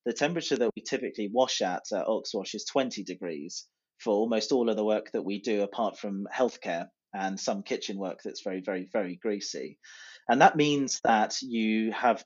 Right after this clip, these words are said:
other options for disinfection, but it's not thermal. So often you will throw Dettol in the machine, and lots and lots of other operators across the U K will give a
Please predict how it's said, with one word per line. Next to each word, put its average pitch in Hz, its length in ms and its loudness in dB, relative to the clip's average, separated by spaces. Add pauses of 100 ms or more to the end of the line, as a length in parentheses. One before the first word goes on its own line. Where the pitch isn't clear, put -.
(140)
other 143 360 10 (180)
options 123 600 0
for 107 220 -2
disinfection, 107 760 -4
but 104 140 -6
it's - 160 -10
not - 280 -2
thermal. 98 460 -4 (380)
So 110 480 4 (120)
often 160 500 4 (100)
you 123 240 0
will 110 400 4 (100)
throw 120 160 4
Dettol 180 500 2 (200)
in 113 120 0
the 101 80 -4
machine, 101 380 -4
and 95 100 -6
lots 127 300 0
and 120 100 -4
lots 117 280 -2
of 110 80 -2
other 110 160 2
operators 104 720 -2
across 123 320 -2
the 110 80 -6
U 104 260 -2
K 104 320 4 (420)
will 113 140 4
give 113 340 2 (840)
a 165 60 0